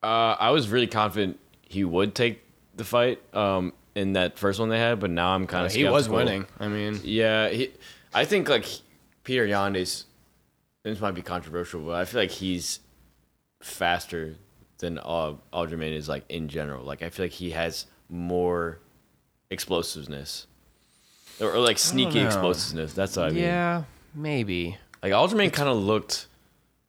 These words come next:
Speaker 1: a little slower. I don't know why. He just, he just looked
Speaker 2: He
Speaker 1: like he wasn't.
Speaker 2: definitely looked like he gassed out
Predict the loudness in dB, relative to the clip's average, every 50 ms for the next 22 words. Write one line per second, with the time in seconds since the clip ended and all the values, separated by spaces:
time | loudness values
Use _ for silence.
0 | _ _ _ _ _ _ _ _ _ 0 0 0 0 0 0 0 2 2 4 4
1 | 6 6 6 6 6 4 2 0 -2 -2 -2 -2 0 0 0 0 0 0 0 -2
2 | -2 -2 -4 -4 -6 -6 -8 -10 -10 -10 -10 -8 -6 -6 -6 -4 -4 -2 -2 -2
3 | -2 -2 -2 -4 -4 -4 -4 0 2 2 4 4 4 4 4 4 4 4 2 2
4 | 2 2 2 2 0 0 0 0 0 0 0 0 0 2 2 2 2 0 -2 -2
5 | 0 0 2 2 0 0 -2 -8